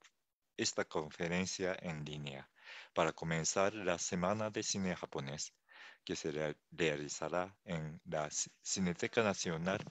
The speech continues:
del dos al catorce de agosto.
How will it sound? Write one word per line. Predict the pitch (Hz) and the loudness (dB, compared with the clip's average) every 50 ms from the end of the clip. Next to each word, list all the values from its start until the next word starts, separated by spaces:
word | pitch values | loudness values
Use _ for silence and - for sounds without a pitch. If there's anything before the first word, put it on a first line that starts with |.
| - - - - - - _ _ | -12 -14 -16 -20 -20 -20 _ _
del | - 87 92 95 101 110 110 - - _ _ _ _ _ _ _ - _ _ _ _ _ _ | -2 4 6 8 8 8 6 2 -8 _ _ _ _ _ _ _ -20 _ _ _ _ _ _
dos | - 90 110 113 123 - - - - | 4 6 6 6 6 4 0 -4 2
al | - 95 95 98 98 | 6 6 6 6 6
catorce | - 92 87 - 120 117 110 107 - - 87 85 90 - _ | 2 0 2 4 6 6 6 4 2 0 -2 -2 -4 -4 _
de | - 92 - - | 6 6 6 6
agosto. | - 85 76 85 82 80 - - - - 71 - | 2 2 4 4 2 2 2 0 -2 -6 -8 -8